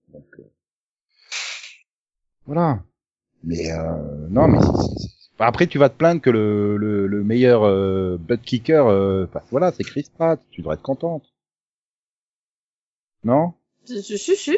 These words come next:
Speaker 2: non, je, oui.
Speaker 1: Chris Pratt a battu encore une fois Dwayne Johnson et Michael B. Jordan. C'est
Speaker 2: <clears throat> Il a gagné pour Jurassic World deux, non ?
Speaker 1: Voilà.
Speaker 2: Ouais.
Speaker 1: Je sais pas pourquoi, mais... Euh,
Speaker 2: C'est là que je l'ai vu, euh, en costume beige, hein, se prendre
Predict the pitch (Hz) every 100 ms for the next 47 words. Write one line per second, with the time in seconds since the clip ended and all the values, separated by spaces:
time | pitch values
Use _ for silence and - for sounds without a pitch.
0 | 453 214 180 185 233 403 _ _ _ -
1 | 107 - 143 - 104 82 90 - 139 120
2 | 98 101 135 139 87 139 135 135 123 -
3 | 156 127 107 131 135 131 135 131 151 175
4 | 175 131 80 - 330 - 311 240 - _
5 | 233 233 220 233 247 226 214 196 240 330
6 | 330 392 370 339 - _ _ _ _ _
7 | _ _ 87 90 113 104 107 _ - 254
8 | 247 226 _ _ _ 214 220 _ _ _
9 | _ - - 101 101 190 226 185 107 101
10 | 98 92 92 90 87 90 82 _ - 262
11 | 294 302 269 214 226 226 233 202 240 226
12 | 202 185 190 196 196 214 - 226 220 208
13 | 220 180 175 185 _ - 208 - - 208
14 | 196